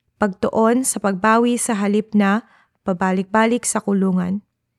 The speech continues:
Panghuli, dapat nating ibalik at ayusin ulit ang Donahoe Higher Education Act. Ibabalik ko ang ating mga pampublikong universidad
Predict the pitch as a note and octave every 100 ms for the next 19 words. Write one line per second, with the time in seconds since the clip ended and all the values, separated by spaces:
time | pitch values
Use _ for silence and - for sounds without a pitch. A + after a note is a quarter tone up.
0 | _ _ _ _ _ _ _ G3+ G3+ G3+
1 | G#3 A#3 D4 _ _ _ _ _ _ _
2 | A#3+ A#3+ C4+ C#4 B3 A3+ A3 A3 G3+ G3+
3 | G3+ A#3 - _ _ - F4 - A3+ G#3+
4 | - G3+ G#3 G#3+ G#3 G#3+ - _ - F#3+
5 | F#3+ B3 _ _ _ _ _ - B3 C4+
6 | C#4 B3 G3+ G3+ G#3 G3+ A#3 - G3 G#3
7 | G#3 G#3+ C#4 - F#3 G3 _ _ _ _
8 | - G#3+ G3+ F#3+ G3+ G3 - G#3+ B3 -
9 | G#3+ - G3+ G3+ G#3 G3+ G3 F#3+ - -
10 | - G3 F#3 G3+ F#3+ G#3+ A#3 A3 G#3+ G3
11 | F3 F#3 F#3 G3 F#3 G#3 A#3